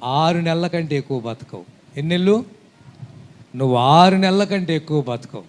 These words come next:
"అదేంటి, ఏదో బహుమతి అన్నావు, సావు కబురు చెప్తున్నావు?" "ఇదే బహుమతి.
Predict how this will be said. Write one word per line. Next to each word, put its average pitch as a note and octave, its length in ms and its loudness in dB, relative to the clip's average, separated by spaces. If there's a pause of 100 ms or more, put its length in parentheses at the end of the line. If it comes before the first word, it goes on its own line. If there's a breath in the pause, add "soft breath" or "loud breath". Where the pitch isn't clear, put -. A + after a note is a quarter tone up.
(220)
"అదేంటి, A3 640 2 (520)
ఏదో G3+ 200 2
బహుమతి G#3+ 440 2
అన్నావు, G#3 480 2 (180)
సావు G#3 260 2
కబురు G3+ 320 -2
చెప్తున్నావు?" F#3 540 -4 (100)
"ఇదే D#3+ 360 -2 (380)
బహుమతి. C3 480 -10